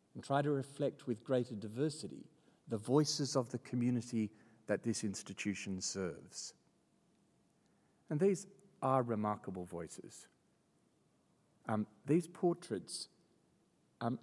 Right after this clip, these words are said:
capture something of these people whom we love so dearly. Now, there's,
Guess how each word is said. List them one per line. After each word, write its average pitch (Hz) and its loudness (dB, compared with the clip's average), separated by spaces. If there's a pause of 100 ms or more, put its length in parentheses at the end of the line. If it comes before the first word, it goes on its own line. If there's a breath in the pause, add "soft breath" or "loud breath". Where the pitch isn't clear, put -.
(140)
capture - -4
something 123 -4
of 107 -4
these 110 0
people 107 -6
whom 98 -2
we 90 -2
love 90 -2
so 92 -6
dearly. 76 -14 (960 soft breath)
Now, 101 -4
there's, 107 0